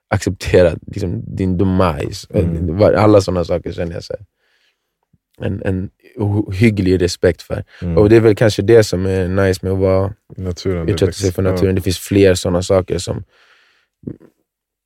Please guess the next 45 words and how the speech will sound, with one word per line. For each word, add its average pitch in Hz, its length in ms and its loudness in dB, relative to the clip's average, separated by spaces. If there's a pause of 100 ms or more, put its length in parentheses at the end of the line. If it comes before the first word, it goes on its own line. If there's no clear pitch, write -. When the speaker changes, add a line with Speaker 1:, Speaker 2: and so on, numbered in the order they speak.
(340)
Speaker 1:
Jag 113 100 0
vet 131 80 2
inte 131 140 6
vad, 107 180 6
jag, 131 180 6
jag 160 140 4
är 160 60 6
inte 196 180 -6
säker 135 340 2
på 98 100 -2
vad 92 100 2
den 92 120 0
respekten, 92 500 -4
men 107 160 0
det 123 60 -2
kanske 127 280 2
är - 100 4
ödmjukhet. 95 640 -2 (1600)
Jag 101 100 0
vet 107 40 4
inte 113 100 4
om 104 80 4
det 98 80 0
ger 110 200 6
en 107 100 6
ödmjukhet 101 580 2
i - 40 -10
så 95 80 -4
här 87 80 -2 (140)
personliga 95 500 0
relationer 92 520 2
sen, 82 240 -8
men 92 100 -6
det, 98 60 -2 (200)
det 95 120 -2
kanske 98 260 0
ger 101 160 2
en 87 140 -6
ödmjukhet 95 680 0
inför 95 360 0
sin 92 200 -4
egen 92 340 0
betydelse. 90 680 -2 (360)
Speaker 2:
Mm. 90 200 -4
Speaker 1:
Typ. 85 200 -2